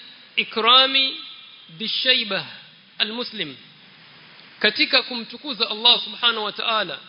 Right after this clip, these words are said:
na kumwadhimisha ni mtu kufanyaje? Ijlalu bishaybah, ni kumheshimu na kumuonyesha taadhima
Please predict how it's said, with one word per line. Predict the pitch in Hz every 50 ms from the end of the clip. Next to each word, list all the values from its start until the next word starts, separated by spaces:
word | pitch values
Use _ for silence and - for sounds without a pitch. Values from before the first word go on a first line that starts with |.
| - - - - - -
na | - 185 202 208
kumwadhimisha | - 226 220 214 220 220 202 220 226 247 247 214 - 190 139 123 - - - - - - - - - - - - - _ _ _ _ -
ni | - 165 202 247
mtu | 269 240 254 240
kufanyaje? | 196 233 233 240 247 262 269 254 262 269 294 294 - - - - - - - - - - - -
Ijlalu | - 220 165 175 202 214 233 240 247 254 254 254 262 262 254 226
bishaybah, | 214 220 - - - 254 247 233 208 180 165 139 - - - - - - - - - - - - - - - - - - - -
ni | 180 185 202 220 240 247 254 262 262 - - - - - - - - - - - - - - -
kumheshimu | - 233 233 226 208 190 233 233 - 269 277 269 254 240 208 175 156 147 - - - - - - - - - - - - - -
na | 185 190 202 214 226 247 254 262 269 - - - - - 233 233 233 - - 226 - - - -
kumuonyesha | - 233 233 233 233 233 240 247 254 262 254 - - 262 247 240 240 226
taadhima | - - - - 233 220 269 277 262 240 202 170